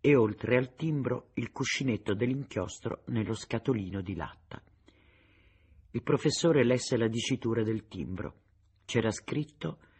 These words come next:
"Società Raccoglitori di Stucco, Budapest,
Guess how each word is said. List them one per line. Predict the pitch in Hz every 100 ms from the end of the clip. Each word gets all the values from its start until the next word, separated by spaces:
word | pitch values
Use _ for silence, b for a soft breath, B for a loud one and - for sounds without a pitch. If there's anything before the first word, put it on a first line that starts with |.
| b b
"Società | - - 113 - 101 - 135 139
Raccoglitori | - 127 110 - 104 98 - 123 139 131
di | -
Stucco, | 127 - - - - - 65 - b b b b
Budapest, | - 139 160 160 160 147 -